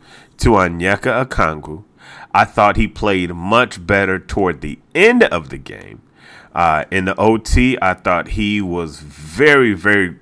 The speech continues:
critical, very critical in O T. Um, gave him good minutes. Um,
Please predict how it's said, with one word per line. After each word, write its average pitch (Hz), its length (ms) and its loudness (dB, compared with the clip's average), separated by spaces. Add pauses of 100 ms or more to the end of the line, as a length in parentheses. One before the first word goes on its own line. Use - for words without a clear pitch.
critical, - 680 -4
very 117 340 4
critical 107 520 0
in 92 120 -4
O 101 160 0
T. 104 440 -4 (460)
Um, 90 320 -2
gave 98 320 0
him 78 120 -12
good 80 260 -10
minutes. 160 600 0 (1600)
Um, 87 520 -4